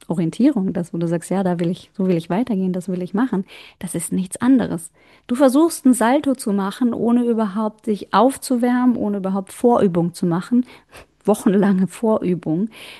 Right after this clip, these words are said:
immer wieder kleine Schritte, immer ein Stückchen weiter, ein Stückchen weiter, bis du irgendwann sagst, „Okay, jetzt mache ich mal den Salto“, und zwar mit einer dicken Matte darunter und mit jemandem, der mir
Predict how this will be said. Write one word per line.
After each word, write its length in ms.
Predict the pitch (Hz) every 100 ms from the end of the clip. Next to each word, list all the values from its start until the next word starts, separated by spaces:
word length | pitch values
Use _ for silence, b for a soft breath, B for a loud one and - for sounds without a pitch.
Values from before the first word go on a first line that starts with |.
| B
immer 320 | - 277 285 226
wieder 240 | 220 196
kleine 340 | - 220 254
Schritte, 320 | 247 214 220 190
immer 260 | 247 302
ein 60 | 277
Stückchen 420 | - 247 - 202
weiter, 240 | 196 240 220
ein 80 |
Stückchen 380 | 208 208 - 180
weiter, 280 | 175 240 202
bis 220 | 175 240
du 140 | - -
irgendwann 580 | 247 262 208 - 202 180
sagst, 300 | 185 175 165
„Okay, 200 | - 190
jetzt 420 | 160 190 - -
mache 200 | 175 185
ich 100 | 175
mal 180 | 165 151
den 160 | 156
Salto“, 420 | 160 202 262 208
und 140 | 165 160
zwar 160 | -
mit 160 | 170 160
einer 100 | 160
dicken 300 | 151 226 254
Matte 260 | 247 247 185
darunter 720 | 190 180 165 170 175 202 233
und 180 | 190 190
mit 140 | 190
jemandem, 500 | 160 202 233 220 220
der 200 | 208 180
mir 340 | 196 190 190